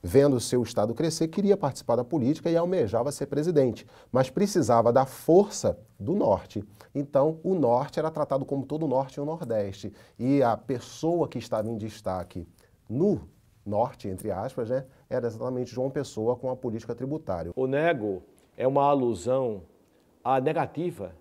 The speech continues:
Speaker 2: de João Pessoa enquanto o líder maior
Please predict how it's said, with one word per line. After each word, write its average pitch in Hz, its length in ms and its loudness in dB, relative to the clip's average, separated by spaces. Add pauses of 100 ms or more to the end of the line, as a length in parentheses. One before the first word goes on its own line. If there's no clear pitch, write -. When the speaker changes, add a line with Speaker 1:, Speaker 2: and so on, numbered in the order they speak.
(180)
Speaker 2:
de 117 100 -4
João 110 180 -6
Pessoa 120 460 -4
enquanto 107 640 -4 (360)
o 110 140 -6
líder 123 280 4
maior 110 540 0